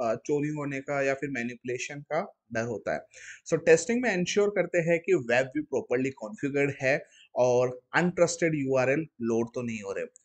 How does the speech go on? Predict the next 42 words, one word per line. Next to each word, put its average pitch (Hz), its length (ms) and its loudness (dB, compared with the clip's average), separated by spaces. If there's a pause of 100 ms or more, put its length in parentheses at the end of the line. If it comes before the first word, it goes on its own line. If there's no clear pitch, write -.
(120)
So - 80 -2
अगर 135 160 2
स्पेसिफिक 160 600 0
यूआरएल 180 360 4
ही 180 80 2
लोड 165 280 0
हो 165 120 2
रहे 160 120 4
हैं 160 80 2
आपके 160 400 0
during 131 420 -2
the 123 160 0
capture 127 380 -2
और 139 100 -2
during 123 400 -2
the 120 120 -4
dynamic 143 500 -2
analysis, 135 460 -4 (440)
तो 117 280 0
well 110 140 4
and 165 120 2
good 156 220 -4 (100)
है। 160 140 -2
अगर 123 320 -8
आप 127 260 -4
किसी 131 140 -8
थर्ड 135 260 -2
पार्टी 143 680 -2 (320)
यूआरएल 123 320 2
को 135 140 -6
कैप्चर 131 420 0
कर 147 140 -4
लेते 131 300 -2
हैं, 139 240 -2
तो 160 260 -6
यहाँ 120 200 -12
पे 160 140 -6
वो 151 180 -4
इशू 135 320 -4
हो 131 180 -6
सकता 117 340 -8
है - 180 -10